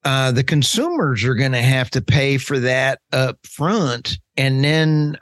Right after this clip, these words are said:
uh, the regulatory stuff in the U S, and I don't know about Canada, and that would be a good question for you guys, is the regulatory stuff in Canada,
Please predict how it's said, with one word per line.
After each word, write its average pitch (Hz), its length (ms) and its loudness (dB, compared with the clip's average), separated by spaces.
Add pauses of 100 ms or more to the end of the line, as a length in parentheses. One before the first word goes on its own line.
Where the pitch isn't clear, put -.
uh, 135 280 0
the 127 120 2
regulatory 147 880 0
stuff 143 380 0
in 131 100 0
the 123 80 0
U 135 280 2
S, 151 320 0
and 123 140 -4
I 127 80 0
don't 143 200 0
know 135 140 0
about 123 320 -2
Canada, 147 640 0
and 110 200 0
that 117 320 -4
would 127 140 0
be 127 120 0
a 113 60 -2
good 113 240 -4
question 165 380 -4
for 113 100 -6
you 110 120 -2
guys, 107 400 0
is 110 240 -2 (100)
the 123 100 2
regulatory 156 760 0
stuff 139 420 -2
in 123 240 0
Canada, 120 920 0